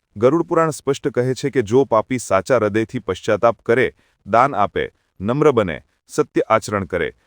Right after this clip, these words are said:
તો ઈશ્વરની કૃપા તેને નરકના દ્વારથી પાછો ફેરવી શકે છે. પરંતુ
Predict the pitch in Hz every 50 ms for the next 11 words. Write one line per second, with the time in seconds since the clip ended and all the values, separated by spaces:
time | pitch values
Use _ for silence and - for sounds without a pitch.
0 | _ _ _ - 151 - - 117 - - 127 139 147 143 160 165 - - 139 135
1 | - 147 139 127 - 135 135 131 117 101 104 113 110 - 123 120 110 92 85 92
2 | 95 95 95 - 139 - - - 92 92 - 131 120 - - 101 98 95 101 113
3 | - - 92 - - 87 - - - 73 - - _ _ _ _ _ _ - 131
4 | 143 147 131 160 156